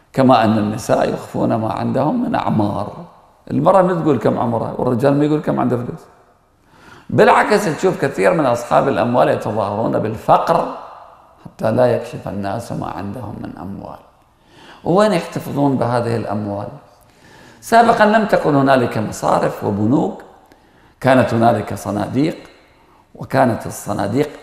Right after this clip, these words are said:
أمنع الأماكن من تطفل المتطفلين، من احتمال أن السراق يصلون إليها، أقفال إلها. وطبعًا إلى اليوم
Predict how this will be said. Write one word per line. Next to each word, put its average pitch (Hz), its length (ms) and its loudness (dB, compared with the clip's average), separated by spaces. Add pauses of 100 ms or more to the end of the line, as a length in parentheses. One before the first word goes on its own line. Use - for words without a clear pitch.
(140)
أمنع 113 680 2
الأماكن 82 920 -4 (600)
من 90 160 -6
تطفل 98 500 -8
المتطفلين، 127 1120 -8 (520)
من 104 160 -4
احتمال 104 500 -2
أن 92 140 -6
السراق 101 680 -6 (300)
يصلون 90 420 -6
إليها، 73 400 -10 (100)
أقفال - 580 -2
إلها. - 720 -10 (1160)
وطبعًا - 1120 0
إلى 117 200 6
اليوم 101 480 -2